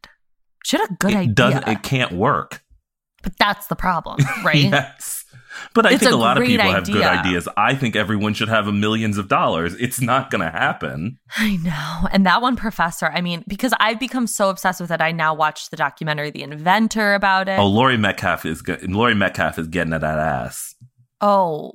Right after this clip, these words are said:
Speaker 1: well, if you watch the documentary and you see the real people, they did great job casting.
Speaker 2: And you, what was great about the documentary, and the movie hasn't,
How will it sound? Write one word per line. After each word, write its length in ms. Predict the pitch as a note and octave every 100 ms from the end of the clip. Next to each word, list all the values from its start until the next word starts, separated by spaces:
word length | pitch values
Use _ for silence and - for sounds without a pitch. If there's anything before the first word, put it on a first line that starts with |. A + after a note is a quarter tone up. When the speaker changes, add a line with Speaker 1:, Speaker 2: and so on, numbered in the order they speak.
| -
Speaker 1:
well, 400 | G3+ F#3+ F#3 -
if 140 | G3+ F#3
you 300 | F3 F#3+ A#3+
watch 500 | A#3+ G#3 G#3 - -
the 60 | F#3
documentary 580 | D#3+ - F3+ E3+ F3 D#3
and 80 |
you 80 | E3+
see 160 | E3+ F#3+
the 140 | E3+
real 320 | D3 D#3+ D3
people, 580 | - - C#3+ - G#3 B3
they 220 | F#3 E3
did 200 | G#3+ E3+
great 400 | - D#3+ C#3+ C3+
job 220 | - F2+ -
casting. 480 | F#2 - - A#1+ - - -
Speaker 2:
And 100 | B2
you, 80 | A#2+
what 240 | A2+ B2 B2+
was 140 | A2+
great 260 | B2 B2+ F#3+
about 180 | F3+
the 60 | E3
documentary, 640 | A2 G2 A2 F#2+ G2 G2
and 100 | F#2+
the 60 | F#2+
movie 320 | A2+ C#3+ F#3+
hasn't, 480 | F3+ D#3 C3 G2